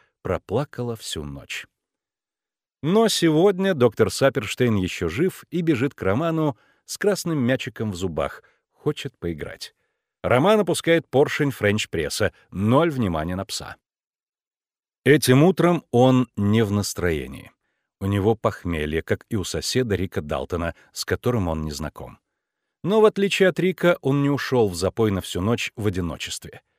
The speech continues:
Прошлой ночью он и Шерон вместе с друзьями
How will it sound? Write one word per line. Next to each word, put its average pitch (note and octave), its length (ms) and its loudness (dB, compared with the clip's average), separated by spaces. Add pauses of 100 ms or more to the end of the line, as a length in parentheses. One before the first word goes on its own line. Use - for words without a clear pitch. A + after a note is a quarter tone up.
(460)
Прошлой G3 380 4
ночью D#3 520 0
он C#3 240 2
и - 20 -2
Шерон B2 400 0
вместе A2 380 -2
с F2 40 -6
друзьями G2 640 0